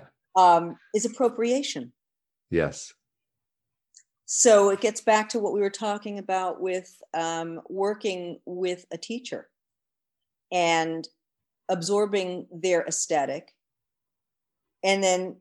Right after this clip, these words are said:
Speaker 2: you know, all of a sudden your work is like, "I've got a Jonas here and a Jonas there." <laughs> You know what I'm saying? I mean, it's like,
Speaker 1: Yeah.
Speaker 2: that happens too, 'cause we're so easily, so easily influenced by, by,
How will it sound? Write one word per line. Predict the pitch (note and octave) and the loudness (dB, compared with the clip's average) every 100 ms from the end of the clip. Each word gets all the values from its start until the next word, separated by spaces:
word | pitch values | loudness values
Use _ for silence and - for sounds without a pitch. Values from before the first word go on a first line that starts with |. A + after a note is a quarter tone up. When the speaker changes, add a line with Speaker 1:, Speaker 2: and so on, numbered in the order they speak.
| G3 | -4
Speaker 2:
you | G3+ | 0
know, | F#3+ E3+ | 4 4
all | D#3+ F3+ F#3+ | 6 4 4
of | F#3 | 2
a | |
sudden | F#3 G3+ G3 F3 | -4 -2 -2 -2
your | D#3+ | -4
work | D#3+ F3+ - | -2 -4 -4
is | D#3+ D#3+ | -4 -4
like, | D3 C#3+ - _ _ _ _ _ _ _ _ _ _ _ _ _ _ _ | -4 -6 -8 _ _ _ _ _ _ _ _ _ _ _ _ _ _ _
"I've | E3 | -10
got | D#3+ D3+ - | -6 -6 -8
a | |
Jonas | C#3 D3 C3+ - | -8 -6 -6 -6
here | A3 A#3+ A#3 A3+ - | -6 -6 -8 -12 -12
and | C#3+ | -12
a | |
Jonas | B2+ B2+ C#3 - | -10 -10 -8 -4
there." | F#3 F3+ | -4 -2
<laughs> | F#3+ | 4
You | A#3 | 6
know | A#3+ | 8
what | A#3+ | 6
I'm | |
saying? | A#3+ C4 A3+ A3 | 8 8 8 6
I | |
mean, | G3+ | 2
it's | G3 | 2
like, | - | 6
Speaker 1:
Yeah. | E3 C3+ - _ _ _ _ _ F3+ | 6 4 -2 _ _ _ _ _ 4
Speaker 2:
that | G3+ | 6
happens | A3+ G#3+ G3+ G3 | 6 2 0 -2
too, | D#4+ | -2
'cause | D#4+ B3+ | -2 -4
we're | F#3 | -2
so | G3+ F#3 | -2 -2
easily, | A#3 C#4 B3 E3+ | 0 0 0 -2
so | D#3+ - - D#4 - | 0 0 0 -2 -2
easily | A3+ G#3 E3 D3 | -4 -4 -6 -6
influenced | D3 D3 - C#3+ C3 B2 - - - | -8 -12 -10 -10 -8 -10 -12 -10 -4
by, | D3+ C#3+ - _ | -2 -2 -6 _
by, | D3+ D3 | -6 -4